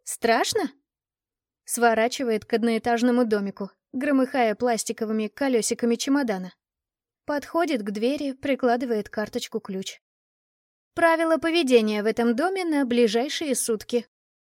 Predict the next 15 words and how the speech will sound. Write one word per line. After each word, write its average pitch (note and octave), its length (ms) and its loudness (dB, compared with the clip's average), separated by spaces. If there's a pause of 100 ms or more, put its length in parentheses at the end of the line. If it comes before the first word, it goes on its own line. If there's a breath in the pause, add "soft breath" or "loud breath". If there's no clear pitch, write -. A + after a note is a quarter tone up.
Первое. C4 520 2 (320)
Никаких A#3+ 760 0
упоминаний C4 640 2
о C4+ 40 4
мужиках. C4+ 600 0 (340)
Словно D4+ 480 2
они C#4+ 240 4
исчезли G#3 500 0
с - 120 -6
планеты A#3 420 0
Земля, G#3 400 0 (260)
а D4 200 0
лучше E4 500 -2
мучительно D#4 800 0
сдохли. G3+ 560 -4